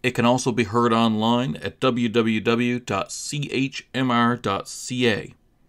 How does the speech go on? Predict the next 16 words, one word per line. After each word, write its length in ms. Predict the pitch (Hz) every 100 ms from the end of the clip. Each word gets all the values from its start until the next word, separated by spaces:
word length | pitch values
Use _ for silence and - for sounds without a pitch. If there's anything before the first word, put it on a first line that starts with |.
| _ -
I'm 180 | 104
your 140 | 95 95
host, 400 | 113 117 - -
Matthew 360 | 101 101 107
Ledrew, 520 | 92 92 107 135 139 147 _ _ _ _ _ -
author 280 | 113 120 107
of 100 | 92
the 100 | 92
Xander 380 | 110 104 98 90
Drew 240 | 135 156
series 580 | 147 107 95 98 107 - -
and 160 | 98
founder 600 | - 147 147 98 95 - -
at 140 | 101
Engine 360 | 110 107 110 104
Books. 440 | 101 - - -